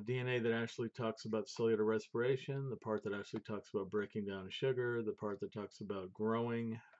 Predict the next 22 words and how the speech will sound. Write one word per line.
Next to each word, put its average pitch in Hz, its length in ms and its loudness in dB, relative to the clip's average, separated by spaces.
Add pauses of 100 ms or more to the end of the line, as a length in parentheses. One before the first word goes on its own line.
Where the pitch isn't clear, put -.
(100)
um, 101 240 -8
bananas 107 440 2
do 107 160 0
the 98 140 -6
same 98 240 -4
thing, 95 360 -6
and 92 100 -6
the 95 80 -4
D 104 220 2
N 104 120 -2
A 101 180 -2 (120)
for 98 200 2
that 98 280 -4
section 101 440 -4
of 92 120 -6
the 92 80 -4
banana 98 540 -2 (380)
and 95 120 -6
that 98 180 -6
section 95 400 -4
for 98 260 -2
us 104 300 -6